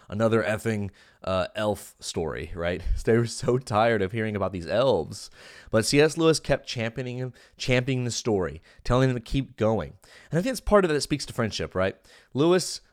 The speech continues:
understood that the role of a friend is to exaggerate the best qualities of your mates.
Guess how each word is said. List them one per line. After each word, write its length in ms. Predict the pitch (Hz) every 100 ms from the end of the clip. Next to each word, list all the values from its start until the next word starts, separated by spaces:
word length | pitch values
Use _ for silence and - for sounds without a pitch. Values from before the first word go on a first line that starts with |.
| -
understood 600 | 131 139 - 113 110 104 _ _ -
that 460 | 101 110 104 98 104
the 80 |
role 220 | 107 160 160
of 60 |
a 80 | 135
friend 340 | - 110 107 - -
is 160 | 107
to 120 | - 117
exaggerate 800 | 92 87 131 147 120 131 123 110
the 80 |
best 280 | 87 120 120
qualities 500 | - 110 92 90 80
of 100 | 85
your 80 | 82
mates. 460 | 82 67 - -